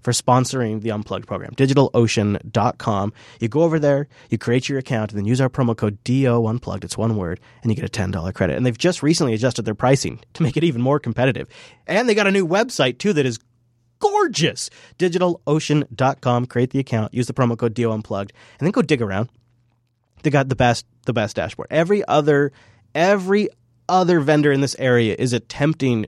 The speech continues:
to rip them off, and they can't even compete 'cause DigitalOcean doesn't stand still.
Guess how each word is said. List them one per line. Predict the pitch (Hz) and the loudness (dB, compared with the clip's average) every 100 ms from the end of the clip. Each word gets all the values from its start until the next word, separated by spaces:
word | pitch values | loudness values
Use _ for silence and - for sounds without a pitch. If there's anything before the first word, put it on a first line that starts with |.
| - | -6
to | 123 | -4
rip | 120 120 | -4 -2
them | 120 104 | -2 -2
off, | 87 - _ _ _ | -4 -8 _ _ _
and | 117 | -4
they | 110 | -4
can't | - 120 | 0 0
even | 117 104 | 0 -4
compete | 107 147 135 - - | -4 -2 -2 -4 -12
'cause | 113 | -4
DigitalOcean | 139 127 120 131 - 107 101 _ | -2 0 2 0 -2 -6 -8 _
doesn't | - 110 95 | 0 0 -2
stand | - 90 76 | -6 -6 -4
still. | - 76 | -4 -4